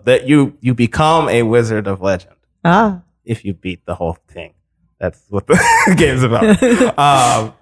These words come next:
Speaker 1: which is kind of weird 'cause you technically don't die. You just lose the little, the campaign to get yourself to be a wizard of legend thing. Um, but I wanna talk about 'em 'cause I like 'em and they fun. Uh, <laughs> that's my excuse. Uh, so what makes a roguelike?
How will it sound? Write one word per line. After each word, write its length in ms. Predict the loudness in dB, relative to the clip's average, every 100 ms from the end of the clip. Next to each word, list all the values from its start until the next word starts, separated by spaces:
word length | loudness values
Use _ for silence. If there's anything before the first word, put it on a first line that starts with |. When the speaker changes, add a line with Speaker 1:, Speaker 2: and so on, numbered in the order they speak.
| _
Speaker 1:
which 180 | -4 -2
is 80 | -4
kind 200 | -2 -2
of 80 | 0
weird 200 | 0 -2
'cause 120 | -4
you 80 | -6
technically 440 | -4 -4 -4 -4 -2
don't 240 | 0 0
die. 160 | 0 0
You 40 | -2
just 180 | -6 -4
lose 300 | -2 -2 -4
the 80 | -6
little, 320 | -4 -4 -4
the 120 | -6
campaign 520 | -4 -4 -6 -6 -8 -8
to 60 |
get 220 | -10 -12 -12
yourself 300 | -12 -12 -12
to 60 |
be 120 | -8 -4
a 60 |
wizard 260 | -2 -4 -4
of 100 | -2
legend 300 | -2 -4 -12 _ _
thing. 140 | -20 -20 _ _ _ _
Um, 300 | -4 -4 -4 _ _
but 400 | -2 -2 -8 _ _ _ _ _ _ _ _ -4
I 60 |
wanna 180 | 0 0
talk 220 | 0 -2
about 180 | -2 -4
'em 100 | -4
'cause 260 | -6 -8 -6
I 60 | -4
like 220 | -4 -4
'em 80 | -12
and 80 | -16
they 80 | -18
fun. 160 | -20 _ _ _ _ -16 -12 -4
Uh, 1500 | -2 2 2 2 2 2 2 2 2 0 0 -2 -4 -6 -6
<laughs> 100 | -4
that's 200 | -2 0
my 80 | -2
excuse. 480 | -4 -8 -14 -18 -12 -10 -8 -8 -4
Uh, 460 | 0 0 0 0 0
so 140 | 0
what 180 | 0 2
makes 200 | 0 0
a 40 | 2
roguelike? 460 | 2 2 -2 -4